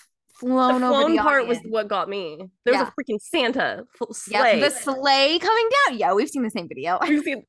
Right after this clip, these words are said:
Speaker 2: <laughs> we have the same taste on TikTok.
Speaker 1: <laughs>
Speaker 2: Um,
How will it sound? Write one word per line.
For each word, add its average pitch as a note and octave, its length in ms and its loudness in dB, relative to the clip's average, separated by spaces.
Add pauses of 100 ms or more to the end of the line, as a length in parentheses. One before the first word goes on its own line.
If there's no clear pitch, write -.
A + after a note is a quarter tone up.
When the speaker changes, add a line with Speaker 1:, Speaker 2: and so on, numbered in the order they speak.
Speaker 2:
<laughs> - 1000 -10
we F#4 80 0
have - 200 -14
the E4+ 80 -10
same F3+ 300 -12
taste - 260 -12
on - 140 -12
TikTok. - 480 -14
Speaker 1:
<laughs> - 80 -20 (2250)
Speaker 2:
Um, F3+ 680 -2